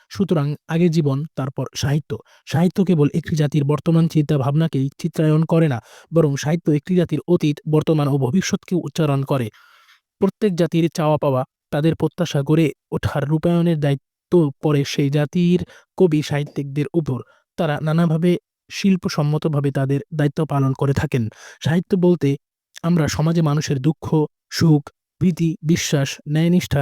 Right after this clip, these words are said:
ইত্যাদির বাস্তব রূপায়ণ বুঝি, যা দেশ জাতি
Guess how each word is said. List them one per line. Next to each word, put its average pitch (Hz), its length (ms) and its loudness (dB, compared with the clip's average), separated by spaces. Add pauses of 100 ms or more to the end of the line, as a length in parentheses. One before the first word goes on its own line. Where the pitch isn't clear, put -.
(120)
ইত্যাদির 151 520 -2
বাস্তব 147 440 -2
রূপায়ণ 143 400 0
বুঝি, 135 280 2 (320)
যা 165 160 0
দেশ 170 220 4
জাতি 156 300 -2